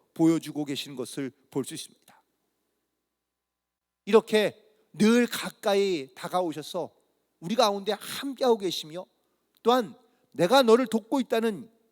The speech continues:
이 말씀을 우리에게 주고 계시지만 이 말씀이 믿어지는 사람과 또한 그 말씀을 의지하여 살아가는 사람과 그렇지 않는 사람은 우리가 두려움을 느끼거나 아니면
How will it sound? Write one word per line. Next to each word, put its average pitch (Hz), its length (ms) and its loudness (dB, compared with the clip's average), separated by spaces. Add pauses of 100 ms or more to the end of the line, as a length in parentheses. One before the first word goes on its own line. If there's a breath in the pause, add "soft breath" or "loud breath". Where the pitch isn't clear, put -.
(120)
이 208 180 2
말씀을 214 500 -4
우리에게 165 300 -4
주고 180 220 -8
계시지만 113 520 -12 (840)
이 165 220 -6
말씀이 160 640 -8 (420 soft breath)
믿어지는 160 520 -4
사람과 113 580 -16 (360)
또한 226 300 2
그 214 80 -6
말씀을 220 460 -2
의지하여 160 760 -2 (120)
살아가는 165 500 -8
사람과 135 680 -4 (500)
그렇지 135 680 -8 (160 soft breath)
않는 127 320 -14
사람은 127 440 -16 (840)
우리가 117 360 -10 (520)
두려움을 202 420 4
느끼거나 165 460 -10
아니면 196 460 -4